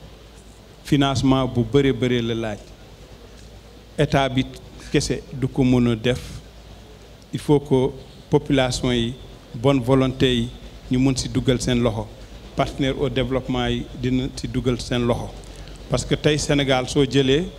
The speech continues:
du santé rek moo am, boo xam ni soxla nañ ci financement. Mbay baa ngi fi, éducation baa ngi fi, jàngum alxuraan baa ngi fi, euh, pêche baa ngi fi. Donc secteur boo jot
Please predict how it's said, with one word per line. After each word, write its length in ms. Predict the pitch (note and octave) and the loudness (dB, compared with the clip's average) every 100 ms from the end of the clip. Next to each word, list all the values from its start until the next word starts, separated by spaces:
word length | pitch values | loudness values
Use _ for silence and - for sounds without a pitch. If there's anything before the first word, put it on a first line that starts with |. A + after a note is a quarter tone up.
| - - | -16 -10
du 180 | B2 C3+ | -4 0
santé 400 | - C3+ A#2+ B2 | 0 0 0 0
rek 140 | C#3 | 2
moo 160 | C#3+ C3+ | 4 4
am, 180 | C3 A#2 - - - | 2 -4 -8 -16 -10
boo 120 | - A#2+ | -6 -4
xam 160 | C3 | -2
ni 80 | B2+ | -2
soxla 260 | A#2+ C#3 C3+ | -2 0 0
nañ 140 | C3 | 0
ci 100 | B2 | -2
financement. 520 | A#2+ C3+ B2 A#2+ A#2 - - - - - | -2 2 2 0 -2 -4 -12 -16 -16 -6
Mbay 220 | B2 C#3 C3+ | 2 2 4
baa 220 | C3+ C3+ | 2 2
ngi 100 | C3+ | 0
fi, 180 | B2 A#2 A2 C3 | 0 -6 -6 -6
éducation 500 | B2+ - C3 B2+ C3+ | -6 0 -2 0 -2
baa 220 | C3 C3 | 0 0
ngi 60 | A#2+ | -2
fi, 140 | A#2+ - - - - | -6 -8 -16 -16 -2
jàngum 260 | C3+ C3+ D3 | 2 2 0
alxuraan 400 | C3 - C3+ C3+ | 0 2 2 4
baa 140 | C3 C3+ | 4 2
ngi 60 | |
fi, 160 | D3 B2 - - - - - - - - - | -2 -6 -8 -16 -18 -18 -16 -18 -16 -10 -2
euh, 200 | B2+ C3 - - - - - | -2 -2 -6 -16 -16 -18 0
pêche 220 | D3 C#3+ | 0 0
baa 220 | C#3+ C3+ C3 | 0 2 2
ngi 100 | B2+ | -2
fi. 140 | - A#2 - - - - | -4 -8 -12 -18 -20 -4
Donc 200 | C#3 C#3+ - - - | 0 0 -2 -12 -4
secteur 440 | - F3 F#3 D#3 | 0 4 4 4
boo 220 | C3+ F#3 | 4 2
jot 200 | D3 D#3 | 4 0